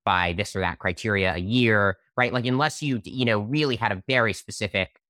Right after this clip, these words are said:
you know, variable you were measuring, it would be, I could, I could imagine this not working as well, because there'd be all sorts of, like, "Well, did they really predict, you know, like, the added instability? How do you measure instability?" Right? It, I mean, it seems like th-, this is kind of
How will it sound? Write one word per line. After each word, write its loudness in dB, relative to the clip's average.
you -4
know, -4
variable 2
you -4
were -4
measuring, -2
it -2
would -2
be, 0
I 0
could, -2
I 0
could 0
imagine 0
this -6
not 0
working -6
as -8
well, -2
because -6
there'd -6
be -2
all 2
sorts -6
of, -6
like, -8
"Well, 4
did -6
they -4
really -4
predict, -6
you -2
know, -2
like, -6
the -2
added 0
instability? 0
How 2
do -2
you 0
measure -2
instability?" -6
Right? 2
It, -6
I 2
mean, 4
it -2
seems 2
like 0
th-, -6
this -4
is -2
kind -4
of -8